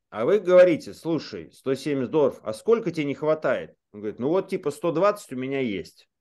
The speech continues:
Это значит, сколько не хватает?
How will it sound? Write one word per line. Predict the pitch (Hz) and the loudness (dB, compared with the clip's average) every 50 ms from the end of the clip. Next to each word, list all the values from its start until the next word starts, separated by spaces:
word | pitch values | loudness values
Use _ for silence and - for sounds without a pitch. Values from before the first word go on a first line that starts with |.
| _ _ _ _ _ _ _ _ _ _ _ _ _ _ _ - | _ _ _ _ _ _ _ _ _ _ _ _ _ _ _ -4
Это | 123 127 151 156 | -2 -2 0 2
значит, | 151 196 185 185 - - - _ _ - | 2 2 2 2 0 -8 -16 _ _ -20
сколько | - - - - 220 233 233 226 151 | -20 -6 2 4 4 4 4 2 0
не | 139 131 | -2 -2
хватает? | - 151 151 151 151 131 98 78 76 - | 0 2 2 2 4 2 0 0 -2 -10